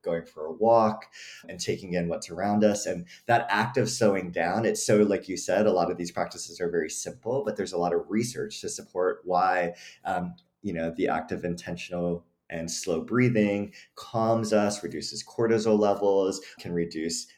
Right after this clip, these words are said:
anxiety that we're feeling. And also this idea of opening ourselves up to deep curiosity, because we're no longer in this reactive state of thrashing around and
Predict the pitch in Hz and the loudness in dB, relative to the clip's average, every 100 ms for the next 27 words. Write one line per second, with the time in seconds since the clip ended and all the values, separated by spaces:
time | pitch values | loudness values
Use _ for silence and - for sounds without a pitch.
0 | - 85 87 113 117 113 113 110 101 104 | -10 -6 0 4 6 6 4 2 2 2
1 | - 104 101 98 101 104 - - _ 127 | 2 0 0 -2 -6 -10 -18 -20 _ 0
2 | 127 127 135 139 131 127 - - _ 123 | 2 4 4 4 4 0 -4 -12 _ 2
3 | 123 123 127 127 123 - 131 131 123 117 | 4 6 6 6 4 2 4 4 2 2
4 | 117 113 107 120 107 104 127 - - - | 0 2 2 4 2 2 0 -2 -6 -6
5 | 95 90 90 - 90 - - 82 80 76 | -4 -4 -6 -6 -6 -6 -6 -4 -2 -4
6 | 71 - 78 82 76 101 85 - _ 107 | -6 -8 -10 -10 -6 -4 -4 -8 _ 4
7 | 101 104 101 95 92 92 92 85 87 85 | 6 4 2 0 -2 -2 -2 -2 -2 -4
8 | - 98 110 - - 104 - - 78 123 | -2 0 0 0 2 2 0 -2 2 2
9 | 143 - - 95 - - 117 - - 110 | 0 -6 -10 -8 -8 -6 -4 -2 -2 -2
10 | 101 90 87 101 92 90 | 0 0 0 0 -2 -4